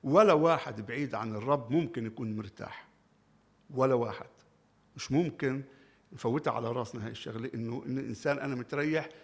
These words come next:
بدون الرب. لا. عشان هيك بقول: "تعالوا إلي وأنا أريحكم".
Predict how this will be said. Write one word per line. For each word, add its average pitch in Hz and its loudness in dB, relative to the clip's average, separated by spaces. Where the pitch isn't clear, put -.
بدون 120 -2
الرب. 110 -8
لا. 117 -2
عشان 131 0
هيك 139 -2
بقول: 120 -4
"تعالوا 127 -2
إلي 123 -4
وأنا 123 -2
أريحكم". 107 -6